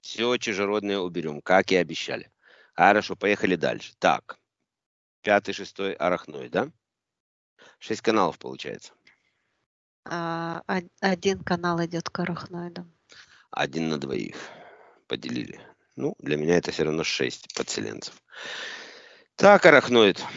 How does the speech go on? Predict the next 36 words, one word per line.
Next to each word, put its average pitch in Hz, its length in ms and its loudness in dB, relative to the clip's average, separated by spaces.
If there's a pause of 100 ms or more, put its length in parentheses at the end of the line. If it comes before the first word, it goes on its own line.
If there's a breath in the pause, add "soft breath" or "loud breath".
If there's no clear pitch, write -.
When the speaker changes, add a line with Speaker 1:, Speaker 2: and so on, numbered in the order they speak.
(260 loud breath)
Speaker 1:
Он 123 140 0
получил 160 360 6
пятьдесят 135 340 4
тысяч 90 200 -2
герц. 95 300 0 (560)
Вера? 85 340 -2 (680)
Speaker 2:
Да, 202 240 4
он 190 80 -16
получил, 196 640 0
и 185 40 -4
второй 190 440 0
выбежал 175 500 -4
его 170 140 -8
спасать. - 540 -10 (340)
Speaker 1:
И 156 120 2
второй 139 360 0
получает 113 440 4
пятьдесят 127 440 4
тысяч 101 220 -4
герц 90 280 -2
удар. 82 280 -4 (840)
Это 135 280 4
вам 117 240 6
за 107 240 6
обман. 92 480 0 (320)
Я 110 200 2
не 123 120 -2
терплю 131 460 -2
обман. 98 460 2
Я 95 140 2
когда 110 220 2
сказал 127 400 4
всем 110 360 -2
выйти 107 480 -2
и 117 100 -6
стать, - 560 2